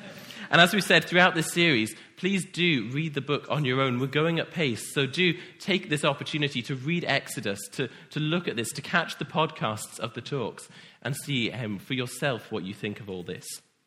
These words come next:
So at the end of the last passage in the series, Pharaoh had just changed his mind. From dismissing Moses' requests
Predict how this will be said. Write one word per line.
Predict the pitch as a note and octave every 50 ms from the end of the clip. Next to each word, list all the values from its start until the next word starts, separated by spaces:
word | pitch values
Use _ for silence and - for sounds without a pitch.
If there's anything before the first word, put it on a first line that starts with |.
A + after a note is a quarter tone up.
| _ _ _ _ _ _ _ _ _ _ _ - - - -
So | - - F3+ E3+
at | D#3+
the | E3+ F#3+
end | G#3 G#3+ G3
of | -
the | F3+
last | D3 C#3+ D3+ D#3 D#3+ D#3+ - -
passage | - C#3+ C3 C#3 - C3 A2+ B2
in | A2+ A2+
the | G#2+
series, | - - C3+ B2 A#2 B2+ C#3 D#3+ F3 - - - _ - _ _ _
Pharaoh | - - E3 D#3 D3+ D3+ C#3+ C#3
had | D3 C#3+
just | - C#3+ C3 - -
changed | - - - C3+ C3+ C#3 C#3 - -
his | C3 G#2+
mind. | - A2+ G#2 G#2 G2 F2+ F#2+ G2+ G2+ - - _ _ _ _ _ _ _ _ _ _ _ _ _ _ _
From | - E3+ E3
dismissing | D#3 D#3 - - - F#3 G3+ G3+ - G#3+ F3 E3
Moses' | D#3+ D3+ D3 C#3 C#3+ B2+ A#2
requests | A#2+ B2 - - - F#3 F3+ C#3 C3 - - - - -